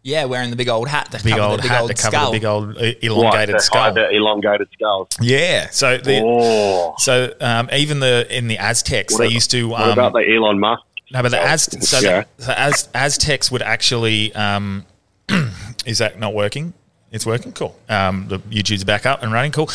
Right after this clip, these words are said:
Speaker 2: The Aztecs would actually, um, what, what, what they call it? Like the skull, um, binding?
Speaker 1: Yeah, and
Speaker 2: And they would actually elongate their skulls, um,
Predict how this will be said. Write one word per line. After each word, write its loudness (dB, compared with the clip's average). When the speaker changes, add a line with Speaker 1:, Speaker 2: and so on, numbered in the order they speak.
Speaker 2:
The -2
Aztecs 0
would 0
actually, 0
um, -2
what, -6
what, -10
what 0
they 0
call 0
it? -8
Like -6
the -4
skull, 2
um, 0
binding? 0
Speaker 1:
Yeah, -2
and -4
Speaker 2:
And 2
they 4
would 0
actually -2
elongate 0
their 0
skulls, 0
um, -4